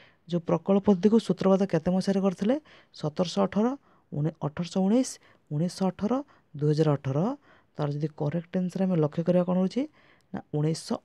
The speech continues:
ଅଠର ମସିହାରେ, ହେଲା। ଅ, ତ କେଉଁ ପଦ୍ଧତିକୁ ସମସ୍ୟାମୂଳକ, ସମସ୍ୟା ସମାଧାନମୂଳକ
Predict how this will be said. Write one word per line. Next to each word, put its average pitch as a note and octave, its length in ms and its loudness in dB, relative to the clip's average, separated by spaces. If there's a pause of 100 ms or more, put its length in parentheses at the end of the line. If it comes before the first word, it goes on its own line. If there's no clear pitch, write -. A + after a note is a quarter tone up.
ଅଠର D#3+ 340 -4
ମସିହାରେ, B2+ 480 -6 (520)
ହେଲା। G#3+ 180 0 (760)
ଅ, D3+ 100 -4 (360)
ତ - 120 -8 (160)
କେଉଁ E3 240 2
ପଦ୍ଧତିକୁ G3 560 -2
ସମସ୍ୟାମୂଳକ, F#3+ 1120 -2 (480)
ସମସ୍ୟା F3 500 -2
ସମାଧାନମୂଳକ F#3+ 920 0